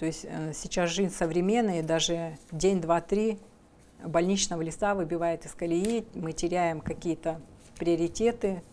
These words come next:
свой темп жизни, поэтому я думаю, что не стоит из-за того, э, не стоит того, чтобы терять качество жизни. Поэтому, пожалуйста, обращайтесь к своему врачу общей практики,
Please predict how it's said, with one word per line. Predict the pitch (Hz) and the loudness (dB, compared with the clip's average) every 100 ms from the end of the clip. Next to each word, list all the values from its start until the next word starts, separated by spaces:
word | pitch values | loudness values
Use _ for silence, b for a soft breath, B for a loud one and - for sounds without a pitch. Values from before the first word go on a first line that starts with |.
| - | -16
свой | - - 170 | -10 -2 -2
темп | - 170 165 | 2 0 0
жизни, | - 220 214 180 | 0 0 0 -4
поэтому | - 147 147 156 156 | -4 -4 -4 -4 -2
я | 160 | -4
думаю, | 160 214 202 | -2 -2 -2
что | 165 160 | -4 -6
не | 165 | -8
стоит | 160 - 170 165 | -6 -2 -2 -2
из-за | 151 147 170 160 B B B B B B - | -6 -2 -4 -4 B B B B B B -6
того, | 165 165 151 | -2 -2 -2
э, | 156 160 165 73 71 - 156 160 156 - 143 | -4 -4 -6 -8 -10 -10 -10 -12 -12 -12 -12
не | 151 170 | -8 -6
стоит | - 175 165 | 0 0 0
того, | 180 185 | -2 0
чтобы | 208 - 160 151 156 165 - - - - - B B B B B - | -2 -4 -4 -4 -4 -8 -12 -14 -12 -10 -12 B B B B B -2
терять | 170 175 170 | 4 4 4
качество | - 165 - - 165 | 0 0 -2 0 0
жизни. | 165 165 143 143 156 B B B | 0 -2 -2 -4 -6 B B B
Поэтому, | - 151 151 147 | -10 -6 -6 -2
пожалуйста, | 165 170 214 226 - 208 208 - - | 0 2 2 0 0 0 -2 -16 -14
обращайтесь | 190 165 170 - 127 - 156 - - - - - B B B B B | -6 -4 -2 0 0 -2 -4 -6 -10 -14 -20 -20 B B B B B
к | - | -2
своему | 175 165 160 | 0 2 2
врачу | 160 165 - 165 | 0 -2 0 0
общей | 151 - | 0 -2
практики, | 147 190 220 - 220 214 233 | -2 2 2 0 -6 -2 -2